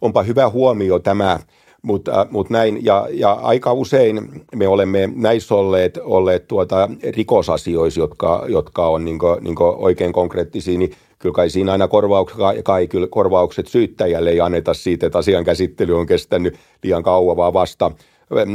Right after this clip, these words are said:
ö, vastapuolelle. Ja tiety-, eli, eli, eli, eli, eli, mut tiety-, tietysti on toi on hyvä huomio, tietysti on niin, että myös molemmat asianosaiset voivat saada korvauksia, kun se on kestänyt liian,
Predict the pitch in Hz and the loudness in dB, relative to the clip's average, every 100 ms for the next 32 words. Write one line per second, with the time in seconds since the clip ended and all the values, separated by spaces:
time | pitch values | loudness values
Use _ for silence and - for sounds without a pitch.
0 | 65 62 127 65 - - - - - 104 | -4 -4 -2 -4 -4 -6 -6 -8 -2 -2
1 | - 92 101 82 95 - - _ _ - | -2 -4 -4 -4 -6 -12 -18 _ _ -4
2 | 104 107 92 - 123 - 95 92 104 92 | 0 2 2 -2 -8 -4 0 2 2 2
3 | 92 117 92 92 - 92 90 95 - 87 | 2 2 2 2 2 2 2 2 -2 0
4 | 90 - 98 - 98 104 - 117 95 87 | 0 0 -2 2 2 0 -2 2 2 0
5 | - 85 85 87 85 98 110 160 127 120 | -6 -6 -2 0 2 2 2 2 0 0
6 | 113 104 95 - - 87 - 90 101 156 | 0 0 -2 -6 -4 -4 -2 -2 0 0
7 | 139 120 - - - - 233 - 120 92 | 0 0 -4 -8 -12 -20 -20 -2 0 0
8 | - - 107 107 180 151 123 - 107 92 | -2 -10 -2 0 2 2 0 0 0 0
9 | 82 92 85 87 92 87 80 - 87 87 | 0 0 0 -2 0 0 0 -2 -4 -2
10 | 98 90 90 90 - 101 95 107 135 - | -2 0 0 0 -4 -4 -2 0 0 0
11 | 120 110 117 113 | -2 0 0 0